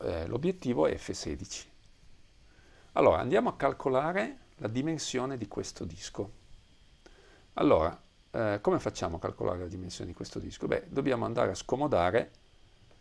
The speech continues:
le formule. Ok? Andiamo.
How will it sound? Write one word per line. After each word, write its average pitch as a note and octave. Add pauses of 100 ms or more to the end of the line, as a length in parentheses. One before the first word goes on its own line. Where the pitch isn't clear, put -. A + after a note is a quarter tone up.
(640)
le F#2
formule. E2+ (720)
Ok? C#3 (260)
Andiamo. A#2